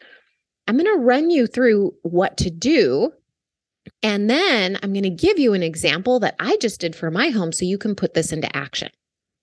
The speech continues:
This does not have to feel overwhelming. Know that you don't have to make changes all at once. You don't have to do everything all at once. This tends to be something that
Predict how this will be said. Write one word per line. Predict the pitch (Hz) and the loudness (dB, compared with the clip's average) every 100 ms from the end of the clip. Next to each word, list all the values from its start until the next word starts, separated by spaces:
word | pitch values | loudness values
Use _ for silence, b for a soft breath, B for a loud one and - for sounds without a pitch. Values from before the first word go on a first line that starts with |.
| B B | B B
This | - | -2
does | - 440 | 0 2
not | 233 185 | 2 2
have | 196 196 | 0 -2
to | 226 | 0
feel | 185 170 | 2 2
overwhelming. | 165 165 175 139 143 165 208 269 B B B B | 2 2 0 0 -2 -2 -4 -6 B B B B
Know | 196 202 214 | 2 4 4
that | 254 247 | 4 2
you | 220 | 2
don't | 254 330 | 2 2
have | 269 247 262 | 0 -2 -2
to | 254 | 0
make | 196 233 | 0 0
changes | - 240 196 208 262 269 - | 0 2 2 0 0 -2 -4
all | 180 208 | 0 2
at | 233 | 2
once. | 170 165 226 - | 0 -4 -4 -4
You | 226 | -2
don't | 285 285 | -2 -2
have | 208 233 - | -4 -6 -4
to | 214 | -6
do | 160 202 - | 0 0 0
everything | 185 185 220 220 202 | -2 0 0 0 0
all | - 180 | 0 0
at | - | 0
once. | 156 196 254 - B B B - | -2 -4 -6 -10 B B B 0
This | 220 - | 0 2
tends | - 226 262 330 | 0 2 2 2
to | 370 | 0
be | 269 240 | 2 0
something | - 190 185 - 190 185 - | 0 -2 -2 0 0 0 -6
that | 165 151 175 165 - | -4 0 2 0 -4